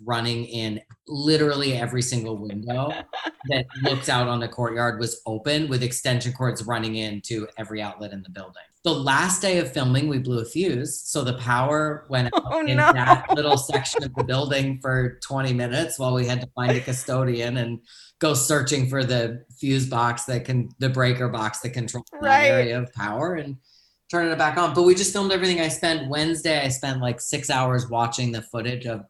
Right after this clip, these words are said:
Speaker 1: everything, um, to figure out, like, which take of each song was the best one, which camera
Speaker 2: Mm-hmm.
Speaker 1: angle was the best one, to give it to an editor, and it'll be online. But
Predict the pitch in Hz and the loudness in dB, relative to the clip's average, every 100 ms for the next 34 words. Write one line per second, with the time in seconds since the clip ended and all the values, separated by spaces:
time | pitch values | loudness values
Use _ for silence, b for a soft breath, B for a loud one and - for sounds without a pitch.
0 | - 110 101 120 123 127 151 170 185 - | -12 -10 -8 -2 -2 -2 -4 -6 -8 -10
1 | - 123 120 127 131 135 127 123 120 113 | -2 0 0 -2 -2 0 2 2 -2 -4
2 | 117 - - 156 151 151 147 139 - 143 | -6 -6 -4 0 0 -2 -6 -4 -2 -2
3 | 139 135 135 131 127 - 135 123 107 - | 0 -2 -2 0 -2 -2 -2 -2 -4 -10
4 | 107 131 139 127 127 123 123 127 123 117 | -4 -2 0 0 0 0 -2 -4 -4 -4
5 | - 113 110 117 110 - 113 104 - 107 | -4 -8 -6 -6 -6 -10 -14 -14 -12 -10
6 | 113 104 101 92 _ 107 104 104 107 117 | -6 -6 -6 -10 _ -10 -8 -8 -6 -6
7 | 110 104 107 98 92 110 104 - | -6 -6 -8 -10 -10 -8 -8 -10